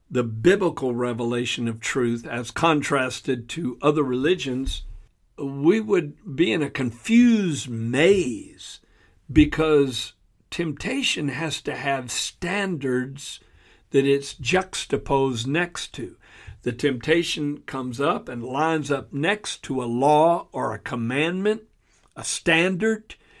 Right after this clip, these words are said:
and tries to woo a believer away from that law, that commandment, that standard in order to transgress.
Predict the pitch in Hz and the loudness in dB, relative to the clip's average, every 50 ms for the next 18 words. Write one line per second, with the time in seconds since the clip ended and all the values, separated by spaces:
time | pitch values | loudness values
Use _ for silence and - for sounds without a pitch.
0 | - _ _ _ - 143 143 120 - - 165 156 151 151 151 139 - - 151 143 | -20 _ _ _ -2 -2 -2 -2 -2 0 2 2 4 4 2 2 2 2 0 0
1 | 139 135 139 165 202 208 196 180 170 160 143 127 143 143 147 156 165 165 151 151 | 0 0 0 0 2 4 6 8 8 6 6 6 4 4 4 4 2 2 2 2
2 | 147 143 139 139 139 135 139 156 180 208 - - - 135 131 131 131 127 120 - | 0 0 0 -4 -4 0 2 2 2 0 -2 -6 -8 -6 -6 -6 -6 -8 -8 -6
3 | 117 123 127 127 123 120 117 117 139 147 143 - - 131 135 127 123 123 117 117 | -4 -2 -2 -2 -2 -2 -4 -6 -6 -8 -10 -8 -8 -8 -6 -6 -6 -4 -4 -4
4 | 123 127 - 131 127 127 120 - - - - 127 120 120 117 110 120 120 123 - | -6 -6 -6 -8 -8 -8 -6 -8 -10 -8 -8 -8 -6 -6 -4 -4 -4 -6 -4 -4
5 | 147 143 143 120 127 123 120 117 117 117 - 175 151 - - - 139 127 127 131 | -6 -6 -4 -4 -4 -2 -2 -2 -4 -6 -6 -8 -8 -6 -4 -4 -2 -2 -4 -6
6 | 127 - - 175 208 240 214 - - - - - | -8 -2 0 0 0 0 -2 -4 -10 -14 -16 -18